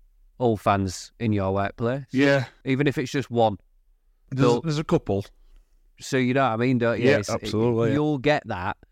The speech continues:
Speaker 1: on Friday morning. If we win, you'll have it straight away if you're at work.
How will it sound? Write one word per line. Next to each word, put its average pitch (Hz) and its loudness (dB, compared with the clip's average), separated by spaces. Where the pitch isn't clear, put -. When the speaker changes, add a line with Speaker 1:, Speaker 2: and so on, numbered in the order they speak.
Speaker 1:
on 120 0
Friday 135 0
morning. 107 0
If 104 -6
we 120 0
win, 104 0
you'll 110 2
have 95 2
it 98 0
straight 101 -2
away 95 -2
if 87 -4
you're 95 0
at 80 -2
work. 85 -6